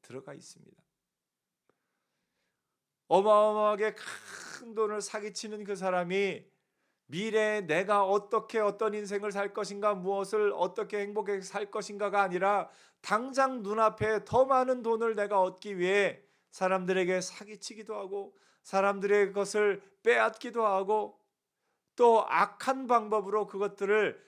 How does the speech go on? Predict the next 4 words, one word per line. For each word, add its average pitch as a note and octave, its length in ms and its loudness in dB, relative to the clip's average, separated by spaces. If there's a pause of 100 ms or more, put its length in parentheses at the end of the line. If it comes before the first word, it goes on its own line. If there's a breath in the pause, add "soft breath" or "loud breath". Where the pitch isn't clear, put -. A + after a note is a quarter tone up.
(140)
가져오기도 E3+ 920 -2
하는 E3+ 320 -8
것을 C3+ 380 -8
봅니다. E3+ 460 -14